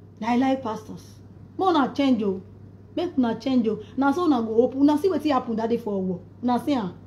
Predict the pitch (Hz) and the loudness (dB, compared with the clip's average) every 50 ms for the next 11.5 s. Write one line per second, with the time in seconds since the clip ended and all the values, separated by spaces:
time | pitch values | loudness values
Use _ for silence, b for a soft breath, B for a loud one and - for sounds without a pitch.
0 | - - - - 269 233 285 349 277 226 196 - - - 214 190 175 - - - | -20 -20 -6 -2 0 2 4 4 4 4 2 -4 -6 -6 -4 -4 -6 -8 -12 -20
1 | - - - - - - 254 285 277 - 226 202 190 214 226 226 202 190 175 175 | -20 -20 -20 -16 -6 -4 -4 -4 -2 -2 -4 -2 0 0 0 2 2 2 2 2
2 | 190 185 175 - - - - - - - 233 233 233 226 247 262 269 - 285 277 | 0 0 -2 -6 -12 -20 -20 -20 -4 2 4 6 6 6 4 2 2 -2 -6 -8
3 | - - 277 262 247 233 196 180 208 214 220 208 - - 233 220 220 202 - - | -2 0 2 2 2 0 -2 -4 -8 -10 -10 -10 -6 -4 -4 -4 -4 -8 -12 -14
4 | - - 233 233 - - 262 254 247 247 233 220 196 175 175 - - - - - | -8 -4 -4 -4 -2 0 0 2 4 4 4 2 2 -2 -6 -10 -16 -20 -8 0
5 | 220 240 240 226 226 226 233 262 277 277 - 277 262 240 214 180 175 254 294 320 | 2 4 4 6 6 6 6 4 4 2 0 -4 -4 -2 -4 0 4 4 6 6
6 | 320 269 247 240 233 233 226 233 277 277 240 - 233 233 233 240 262 269 254 - | 6 4 4 4 2 2 4 4 4 4 4 2 2 0 0 0 -6 -8 -8 -12
7 | b b b b b - - 302 294 311 311 302 - - - - 247 220 185 175 | b b b b b -8 -2 0 0 0 0 -2 -6 -10 -6 -2 -2 -2 -2 -4
8 | 180 175 - - - 269 254 254 233 208 185 175 - - - - - - - - | -6 -8 -8 -2 2 2 4 4 4 2 2 -2 -4 -10 -18 -20 -20 -20 -20 -20
9 | - - - - - - - - - - - - - - - - - - - - | -20 -20 -20 -20 -20 -20 -20 -20 -20 -20 -20 -20 -20 -20 -20 -20 -20 -20 -20 -18
10 | - - - - - - - - 302 285 285 294 294 285 - - - 220 208 185 | -18 -20 -20 -20 -18 -14 -4 0 2 4 4 4 2 0 -4 -8 -6 -4 -4 -4
11 | 185 170 170 233 247 233 208 196 170 | -4 -4 0 2 2 2 2 0 -4